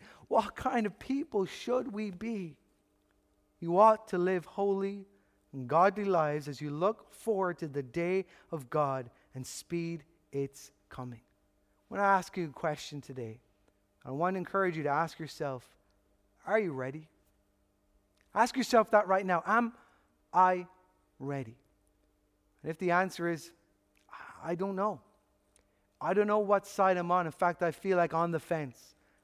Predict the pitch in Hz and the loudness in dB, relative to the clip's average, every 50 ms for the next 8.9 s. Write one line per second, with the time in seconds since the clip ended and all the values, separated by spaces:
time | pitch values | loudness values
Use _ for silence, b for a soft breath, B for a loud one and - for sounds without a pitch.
0 | _ _ - 180 185 185 180 175 - 160 156 156 165 180 185 185 180 180 175 170 | _ _ 0 2 4 4 4 4 2 -2 -2 -2 -2 -2 -2 -2 -2 -2 -2 -2
1 | 156 131 113 - _ _ _ _ _ _ _ _ _ _ _ _ _ _ _ _ | -2 -4 -6 -8 _ _ _ _ _ _ _ _ _ _ _ _ _ _ _ _
2 | _ _ - 147 160 170 175 180 180 170 160 - - 147 143 139 131 123 113 113 | _ _ -12 -8 -6 -4 -2 0 0 0 -2 -4 -6 -8 -6 -6 -6 -8 -8 -12
3 | 123 _ _ _ _ _ _ _ _ _ _ _ _ _ _ _ _ _ _ _ | -16 _ _ _ _ _ _ _ _ _ _ _ _ _ _ _ _ _ _ _
4 | _ - 147 160 170 170 165 175 180 180 180 170 - - 185 170 160 151 127 131 | _ -4 -2 0 2 2 2 2 2 2 0 -2 -2 -2 0 0 0 -2 -4 -8
5 | 127 120 127 - _ _ _ _ _ _ _ _ _ _ _ - - 139 160 151 | -12 -12 -14 -18 _ _ _ _ _ _ _ _ _ _ _ -12 -6 -4 -4 -2
6 | 147 160 156 156 135 117 123 - _ _ _ _ _ _ _ _ _ _ _ _ | 0 0 0 0 -2 -6 -12 -18 _ _ _ _ _ _ _ _ _ _ _ _
7 | _ b b b b - 180 175 165 156 170 190 208 214 240 220 - - 214 214 | _ b b b b 0 0 0 2 4 4 4 4 4 2 -2 -4 -2 -2 -2
8 | 202 160 196 208 180 180 196 190 - - - - 202 190 175 147 117 113 | 0 0 -2 -4 -4 -4 -6 -6 -6 -8 -8 -6 -6 -4 -4 -6 -8 -12